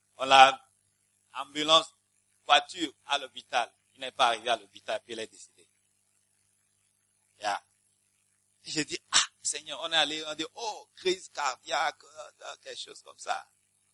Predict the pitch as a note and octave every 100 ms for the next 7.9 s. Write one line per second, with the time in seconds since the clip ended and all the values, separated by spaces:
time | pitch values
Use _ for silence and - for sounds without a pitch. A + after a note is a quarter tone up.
0 | _ _ _ _ _ _ _ _ _ _
1 | _ - - C#3 C#3 D3 F3 - D3+ C3+
2 | B2+ - E3 D#3 - C#3 - E3+ E3 -
3 | D3+ D3+ D3 C#3 C3 _ - D3+ E3 -
4 | - - _ _ - - - - G2 _
5 | G#2+ A2 _ _ _ _ _ _ _ _
6 | _ A4 A4 A4+ A#4+ A4 G4 - - _
7 | _ - F3 F3 E3 - F#3 F3+